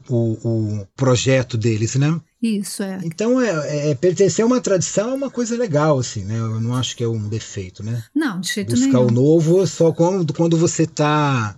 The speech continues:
Speaker 1: ali, né? É, essa referência à tradição não é uma coisa só da,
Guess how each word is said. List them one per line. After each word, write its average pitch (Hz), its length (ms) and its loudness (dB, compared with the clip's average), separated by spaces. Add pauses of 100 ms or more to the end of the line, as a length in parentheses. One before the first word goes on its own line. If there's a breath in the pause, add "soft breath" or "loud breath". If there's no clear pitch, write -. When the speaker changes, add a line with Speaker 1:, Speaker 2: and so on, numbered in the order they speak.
(200)
Speaker 1:
ali, 131 400 2
né? 135 300 -2 (500)
É, 139 200 -4
essa 156 200 0
referência 180 420 2
à 165 40 0
tradição 151 380 0
não 175 100 2
é - 20 2
uma 180 120 0
coisa 156 220 2
só 151 300 0
da, 139 440 -2